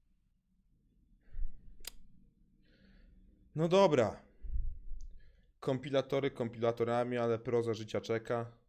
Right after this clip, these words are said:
Co robisz? Co właściwie tutaj zaprogramowałeś? Daj spojrzeć.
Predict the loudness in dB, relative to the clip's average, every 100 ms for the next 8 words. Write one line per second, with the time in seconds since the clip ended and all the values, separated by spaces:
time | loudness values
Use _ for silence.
0 | -20 -6 0 2 2 0 -6 -2 -2 -2
1 | -4 -6 -2 -2 -2 -8 -20 _ _ -6
2 | -4 -2 -2 -2 -2 0 0 0 0 -2
3 | -2 -4 -4 -6 -10